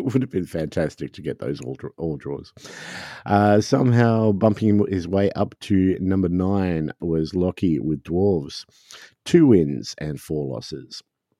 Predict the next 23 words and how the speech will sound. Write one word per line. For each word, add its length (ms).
Number 440
eight, 520
myself 540
with 240
Corn. 480
One 260
win, 260
three 400
draws, 440
two 220
losses. 680
Uh, 800
number 400
seven. 580
Now, 160
here 540
is 180
where 160
it 160
gets 320
interesting. 560
Seven, 520
six, 640